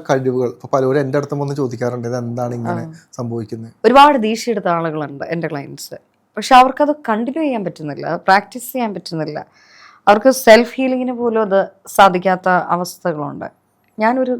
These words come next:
Speaker 2: ദീക്ഷ അങ്ങനെ എടുത്തിട്ടില്ല.
Speaker 1: ഓക്കെ.
Speaker 2: പിന്നെ റേക്കിയുടെ ഫസ്റ്റ്, സെക്കൻഡ് അത് നമുക്ക് എമർജൻസി ആയിട്ട് ഈ, ആ, ഹീലിംഗ് പർപ്പസിന് വേണ്ടി യൂസ് ചെയ്യുന്നു എന്നേ ഉള്ളൂ.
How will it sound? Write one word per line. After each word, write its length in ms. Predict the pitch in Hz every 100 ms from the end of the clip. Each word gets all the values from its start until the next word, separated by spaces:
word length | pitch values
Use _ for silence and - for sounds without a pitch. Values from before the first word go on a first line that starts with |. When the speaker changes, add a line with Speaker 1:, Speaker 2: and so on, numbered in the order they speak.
| 208
Speaker 2:
ദീക്ഷ 260 | 214 -
അങ്ങനെ 200 | 214 214
എടുത്തിട്ടില്ല. 420 | 196 185 - 185 -
Speaker 1:
ഓക്കെ. 240 | _ - -
Speaker 2:
പിന്നെ 140 | - 180
റേക്കിയുടെ 340 | 190 190 208
ഫസ്റ്റ്, 480 | 208 214 - 254 247 -
സെക്കൻഡ് 400 | 240 226 190 220 277 - - - _ -
അത് 80 | 233
നമുക്ക് 200 | 247 233 247
എമർജൻസി 500 | 240 220 233 233 -
ആയിട്ട് 240 | 226 220
ഈ, 200 | 220 220 202 _ _ 190
ആ, 200 | 196 202 190
ഹീലിംഗ് 280 | 226 220 214
പർപ്പസിന് 420 | 208 208 - 220
വേണ്ടി 180 | 220 214
യൂസ് 240 | 202 170 -
ചെയ്യുന്നു 240 | 160 156
എന്നേ 200 | 147 147
ഉള്ളൂ. 180 | 151